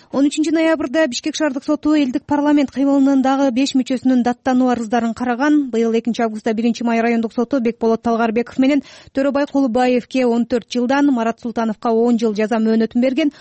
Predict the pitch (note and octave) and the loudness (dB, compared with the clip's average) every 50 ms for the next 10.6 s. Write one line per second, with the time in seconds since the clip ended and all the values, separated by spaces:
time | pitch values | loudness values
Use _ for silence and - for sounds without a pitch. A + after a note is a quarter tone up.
0 | - - - - - A3 A#3+ A#3+ A#3+ A#3+ A#3 A#3+ A#3 - B3+ B3 A#3 A#3+ A3+ A3+ | -20 -20 -20 -10 -4 -2 0 2 2 2 2 0 -2 -2 -4 -2 -2 -2 -2 -2
1 | B3 A#3+ - C4 A#3+ - - B3+ A#3 A#3+ B3 A#3+ - D4 C#4+ _ - B3 B3 A#3 | -2 -2 -2 -4 -4 -2 -2 0 0 0 0 0 0 -2 -2 _ 0 0 0 2
2 | A#3 A#3 A3 A3+ - - A#3 A3+ A3 A3+ A3 - - - C#4 A3+ A#3 A#3 A3 - | 2 0 0 -2 -4 -2 -2 0 0 -2 -2 -4 -4 -4 -2 0 0 0 0 -2
3 | A#3+ A#3 B3 C4 - B3+ A#3 - _ A#3+ A3+ - A3+ G#3+ A3+ A3 G#3 A#3 G#3+ - | -2 -2 -2 -2 -2 -2 -4 -2 _ -4 -2 -2 -2 0 0 0 0 -2 -2 -2
4 | - A3 A3 A3+ A#3 G#3+ E3+ - - - - - - - _ - D4 C#4+ - E4 | -2 -2 0 0 -2 -2 -6 -10 -20 -20 -20 -20 -20 -10 _ -4 -4 -4 -4 -6
5 | _ - D#4+ D4+ D#4 C4 D4 D4+ D4 D4+ D4 B3 C#4+ D4 - D4+ D4 C4+ D4 C#4+ | _ 0 0 2 2 2 2 2 4 2 2 2 0 -2 -2 -2 0 0 -2 -2
6 | - C#4+ C#4 - C4+ C#4 C4+ C#4 C#4 D4+ C#4+ C#4 - - C4+ C4+ C4+ C#4 C4 - | -2 -4 -2 0 2 2 4 4 4 2 0 0 0 0 0 2 2 0 0 -4
7 | A3 - B3 B3 A#3 A3+ A3 G#3 B3+ B3 - D4 D4+ D4+ - - - - A#3 A#3+ | -6 -4 -4 -2 -2 -4 -2 -4 -4 -2 0 -2 -2 -2 -4 -8 -6 -4 -2 0
8 | B3 B3+ B3 - - C4 B3+ B3 A#3 A#3 - B3+ - C4 B3+ _ _ - C#4+ G#3 | 0 0 -2 0 0 2 2 2 2 0 -2 -4 -2 -2 -4 _ _ -2 0 0
9 | B3 A#3+ A3+ A3+ A3+ A#3 A3+ A#3 G3+ A#3+ A3+ - B3 A#3+ - - A#3 A3 A3+ A3+ | 0 0 0 0 0 0 -2 -2 -2 -2 -2 0 -2 -2 -2 0 -2 -2 0 0
10 | A3 A3 A3+ A3 - C4 - C#4 C4+ C#4+ D#4+ D#4 | -2 -2 -2 -2 -4 -2 0 0 0 2 0 -2